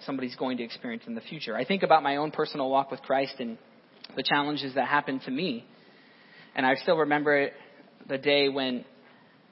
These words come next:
the Lord prompted me to share transparently one of my struggles in small group.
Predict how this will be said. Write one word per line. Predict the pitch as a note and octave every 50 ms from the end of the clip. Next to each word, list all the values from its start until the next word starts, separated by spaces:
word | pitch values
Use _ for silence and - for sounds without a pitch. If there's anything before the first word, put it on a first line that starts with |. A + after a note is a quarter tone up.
| _ _ _ _ _ _ -
the | - D3
Lord | D3 D#3+ D#3 D#3
prompted | - - D#3 D#3+ D#3+ - C#3+ C#3
me | C#3+ C#3
to | C3 C3
share | - - - D#3 D3 D3 C3+ B2+ B2+ B2 B2 - - - - - - - - - - - - - -
transparently | - D#3 C#3+ C#3+ - - - G3 F#3+ D3+ - - A#2+ B2 A#2+ C3 C#3+ - - - _ _ _ - _ _ _ _ _ _ _ _ - - - _
one | - D3 D3
of | C3+
my | B2+ -
struggles | - - - F#3 F#3 E3+ C3 A2+ A#2 - - - -
in | C#3 C3+
small | - - D3 C3+ C3 B2+
group. | B2 C#3+ D3 B2 -